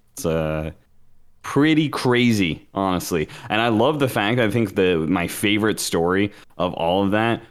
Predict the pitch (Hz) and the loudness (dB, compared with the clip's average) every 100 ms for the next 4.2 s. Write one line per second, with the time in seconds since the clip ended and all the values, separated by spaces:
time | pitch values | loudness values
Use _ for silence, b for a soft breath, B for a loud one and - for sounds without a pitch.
0 | - 92 95 87 92 - 95 90 87 - | -4 0 2 0 -2 -2 -2 -2 -4 -4
1 | 95 85 85 85 - _ - - 98 95 | -2 0 -2 -4 -10 _ -20 -6 -2 0
2 | 98 101 95 92 92 131 113 90 - 82 | 0 0 2 2 2 2 2 0 -2 -2
3 | 92 78 - - - - 82 78 76 73 | 0 0 -4 -6 -6 -2 -2 0 -2 -2
4 | 73 | -4